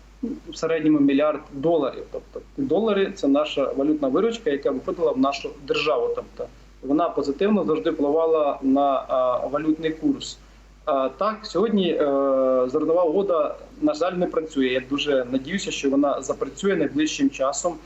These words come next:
і, можливо, буде і розширена для інших галузей. Тому що до війни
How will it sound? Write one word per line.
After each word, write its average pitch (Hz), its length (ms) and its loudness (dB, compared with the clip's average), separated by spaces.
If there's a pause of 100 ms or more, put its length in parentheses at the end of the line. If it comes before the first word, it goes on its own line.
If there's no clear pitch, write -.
(220)
і, - 20 2
можливо, 165 340 0
буде 165 320 2
і 156 80 2
розширена 165 500 0
для 147 140 -2
інших 160 400 -2
галузей. 120 560 0
Тому 143 200 4
що 143 320 0 (540)
до 202 480 0
війни 196 760 2